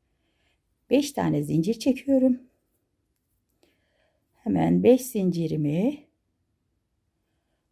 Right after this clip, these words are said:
trabzanımın arasına kapattım. Bu şekilde yuva hazırladım. Geriye kalan kısmı altı tane sık iğne yapıyorum. Bir, iki,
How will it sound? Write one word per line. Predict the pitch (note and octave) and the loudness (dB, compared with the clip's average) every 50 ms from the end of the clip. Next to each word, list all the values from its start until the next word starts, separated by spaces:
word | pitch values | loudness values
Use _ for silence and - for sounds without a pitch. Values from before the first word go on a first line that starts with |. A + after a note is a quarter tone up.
| _ _ _ _ _ _ _ | _ _ _ _ _ _ _
trabzanımın | - D4+ C#4 G#3 E3+ E3 D#3 E3+ D3+ D3+ D3 D3 D3 C#3+ - - | -2 2 4 4 4 2 -2 -4 -6 -4 -4 -4 -4 -6 -4 -2
arasına | B3 B3 A#3+ A3+ - - F3 E3 D#3+ E3+ | 0 0 0 0 -2 -4 -4 -4 -4 -6
kapattım. | - - A#3+ B3 - C4+ B3 B3 - _ B3+ B3 A#3+ | -8 -10 -10 -8 -6 -6 -6 -6 -6 _ 0 2 2
Bu | A#3+ | 2
şekilde | - - A#3+ G#3 A3 B3 A3+ G#3+ C4+ | 0 -4 -6 -6 -4 -6 -6 -4 -2
yuva | C4 A3 F3+ D#3+ E3 | -2 -2 -2 -4 -6
hazırladım. | - - F3+ F3+ - - _ _ _ _ _ _ _ _ - - _ _ - | -8 -10 -14 -20 -20 -20 _ _ _ _ _ _ _ _ -20 -20 _ _ 0
Geriye | D4 E4 F#4+ F#4+ | 4 4 4 4
kalan | G4 F#4+ E4+ E4+ E4+ F4 | 4 4 4 4 2 0
kısmı | F4+ E4+ E4 - E4 D#4 C4+ | -2 -4 -2 0 2 4 6
altı | C4 C4+ C4+ F4 | 4 4 4 0
tane | - E4+ D4+ D4 D4 C#4+ | 0 2 4 4 4 4
sık | D4 - - - | 2 -2 -6 -4
iğne | G#3+ G3+ G#3+ A3+ | -2 -2 0 0
yapıyorum. | A3+ A3+ - C4+ B3+ C4 C4+ C4 B3 | -2 -2 0 2 2 4 4 4 4
Bir, | C4 A#3+ G#3 F3+ - - _ _ _ _ _ _ _ _ _ _ _ _ _ _ _ _ _ _ _ _ _ _ _ _ _ _ _ _ _ _ _ | 4 2 0 0 -2 -8 _ _ _ _ _ _ _ _ _ _ _ _ _ _ _ _ _ _ _ _ _ _ _ _ _ _ _ _ _ _ _
iki, | F3+ F3+ - - G3+ G3+ G3+ G#3+ G#3+ G#3+ - - | -20 -12 -4 0 4 4 4 4 2 0 -4 -14